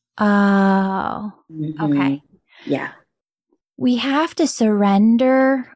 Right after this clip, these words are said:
Speaker 1: a lot. We have to surrender our own expectations. We have to surrender h-, the way that we think things should go
Speaker 2: Mm-hmm.
Speaker 1: and really surrender to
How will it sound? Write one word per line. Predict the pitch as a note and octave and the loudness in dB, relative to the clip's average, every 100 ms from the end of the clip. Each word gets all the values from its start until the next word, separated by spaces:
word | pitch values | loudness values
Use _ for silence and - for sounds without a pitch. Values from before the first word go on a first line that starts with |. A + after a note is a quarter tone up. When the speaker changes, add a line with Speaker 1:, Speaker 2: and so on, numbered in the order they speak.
| _ | _
Speaker 1:
a | A3 | -8
lot. | A3 G#3+ G3+ G#3+ A3 - - - - - _ _ _ _ _ _ - | -6 -6 -4 -4 -6 -10 -16 -16 -20 -20 _ _ _ _ _ _ -2
We | A#3 | 0
have | A3+ A#3+ A#3 | 2 0 -2
to | - | -6
surrender | A#3 - A3+ A3+ A3+ A#3 | -6 0 2 4 2 2
our | A3 A3+ | 0 -2
own | A3+ A3 | 0 0
expectations. | G#3 G#3+ - G3+ - - A#3+ A3+ - A#3+ A3+ A3+ | 0 -4 -8 -8 -8 -6 -2 -2 0 2 2 2
We | A3+ | -4
have | G#3 A3 - | -2 -6 -6
to | A3 | -6
surrender | - A3 G#3+ G#3+ G#3+ A3 G#3+ G#3 G#3 - - _ _ | -4 -2 0 2 2 2 0 -2 -4 -10 -20 _ _
h-, | - - | -12 -6
the | A#3 A#3 | -2 0
way | G#3+ G#3+ | 2 0
that | G#3+ A3 | 0 -2
we | A3 A3 | 0 0
think | G#3 A#3 A3+ - | 0 0 -2 -2
things | - G#3 G#3 | -2 0 0
should | - G#3 G#3 | 0 -4 -2
go | G3+ F#3+ G3+ A3+ B3+ - _ _ _ | -2 2 2 2 0 -4 _ _ _
Speaker 2:
Mm-hmm. | F3 E3+ E3 | -14 -4 2
Speaker 1:
and | A3 A3 | 4 4
really | A3+ A3+ A#3 A#3+ | 2 0 0 -2
surrender | - A3+ G#3 G3+ G#3 G#3+ G#3+ | -4 -4 0 0 0 0 -2
to | G#3 - G#3+ G3+ F#3+ F#3+ | -4 -4 -2 0 0 -4